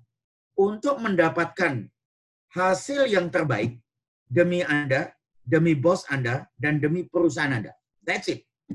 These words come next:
Oke? Jadi Anda bekerja. Contoh sederhana. Kalau ada anak buah, belum apa-apa udah gedek sama bosnya. Belum apa-apa udah nggak mau ngomong sama bosnya. "Gue nggak mau, pokoknya gue nggak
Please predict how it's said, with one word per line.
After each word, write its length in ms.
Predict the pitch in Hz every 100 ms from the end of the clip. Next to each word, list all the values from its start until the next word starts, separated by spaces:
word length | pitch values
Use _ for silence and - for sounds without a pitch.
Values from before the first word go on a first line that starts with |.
| - _ _
Oke? 320 | 131 220 254 - _ _
Jadi 240 | 175 190 285
Anda 240 | 247 262
bekerja. 560 | 208 180 196 165 135 - _ _ _
Contoh 320 | 127 139 180
sederhana. 560 | 175 160 139 123 92 - _ _ _ _ _ _
Kalau 240 | 165 226 226
ada 320 | 202 185 180
anak 160 | 156
buah, 240 | 143 156 196 -
belum 400 | - 151 180 180
apa-apa 400 | 160 156 147 240
udah 140 | 202 151
gedek 400 | 131 147 185 -
sama 160 | 147 147
bosnya. 400 | 135 120 104 - _ _ _ _
Belum 320 | - 165 185 185
apa-apa 400 | 160 214 247 254
udah 160 | 180
nggak 260 | 165 156 151
mau 240 | 175 220 254
ngomong 400 | 202 180 190 170
sama 180 | 151 143
bosnya. 300 | 131 123 117 - _
"Gue 140 | - 202
nggak 200 | 175 160
mau, 160 | 185 196
pokoknya 400 | - 175 190 196
gue 140 | 214
nggak 180 | 190 147